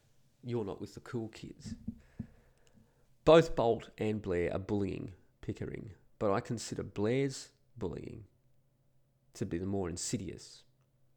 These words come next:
and nasty type, even though he's only got two lines. It's much more effective, uh, than what Bolt was saying. So let's go for the quote that I used from Bolt's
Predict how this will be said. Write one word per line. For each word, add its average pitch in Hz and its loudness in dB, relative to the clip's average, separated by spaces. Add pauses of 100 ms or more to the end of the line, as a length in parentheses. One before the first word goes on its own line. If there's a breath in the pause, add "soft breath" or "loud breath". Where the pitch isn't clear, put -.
(180)
and 95 -2
nasty 92 -4
type, - -10
even 107 -4
though 110 0
he's 98 2
only 95 0
got 90 0
two 101 -4
lines. - -8 (360)
It's - -12
much 98 -2
more 90 -4
effective, - -8 (580 soft breath)
uh, - -8 (460)
than 98 -2
what - -8
Bolt 85 -2
was - -10
saying. - -12 (1500)
So 113 10 (440 loud breath)
let's 127 2
go 117 6
for - -4
the 95 -2
quote 101 2
that 98 -2
I 92 0
used 95 -4
from 95 -6 (140)
Bolt's - 0